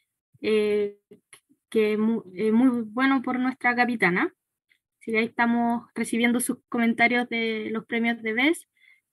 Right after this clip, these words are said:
Y ojo, el once lo eligen las propias jugadoras, así que también es un gran mérito para nuestra capitana.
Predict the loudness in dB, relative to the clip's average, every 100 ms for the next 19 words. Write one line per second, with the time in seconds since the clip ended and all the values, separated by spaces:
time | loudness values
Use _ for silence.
0 | -6 -4 0 0 0 0 2 2 2 2
1 | 2 2 -2 -8 -6 -4 -4 -4 -4 -4
2 | -4 -4 -2 -4 -10 _ -12 -10 -6 -4
3 | -4 -4 -6 -8 _ -20 _ -2 2 2
4 | 0 0 0 0 0 0 -2 -2 -4 -2
5 | -4 -4 -8 _ _ _ _ -4 0 0
6 | -2 -2 0 0 0 -4 -8